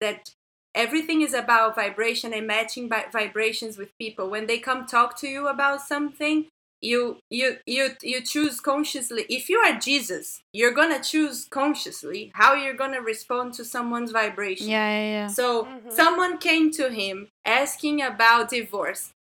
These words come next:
Speaker 1: and maybe this person was looking for confirmation from Christ that divorce was fine. And in
Speaker 3: Mm-hmm.
Speaker 1: that person's case,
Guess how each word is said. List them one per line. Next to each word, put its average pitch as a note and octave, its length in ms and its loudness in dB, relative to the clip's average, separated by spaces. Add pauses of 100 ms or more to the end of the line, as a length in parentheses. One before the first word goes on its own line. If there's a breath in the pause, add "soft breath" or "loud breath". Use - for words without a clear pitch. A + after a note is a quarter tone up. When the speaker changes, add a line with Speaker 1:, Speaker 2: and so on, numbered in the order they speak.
Speaker 1:
and A#3 140 0
maybe D#4+ 280 2
this C4+ 280 -6
person B3+ 600 0
was B3 280 -2
looking C#4+ 500 -2
for A#3+ 460 0
confirmation B3+ 840 -4
from G3 300 -8
Christ G#3+ 500 0
that A#3 320 0
divorce A#3+ 520 -4
was B3 200 -2
fine. A3 440 2 (600)
And B3 500 4 (100)
in C4 180 0
Speaker 3:
Mm-hmm. C4 80 -6
Speaker 1:
that E4+ 300 8
person's D4+ 520 2
case, C4 600 2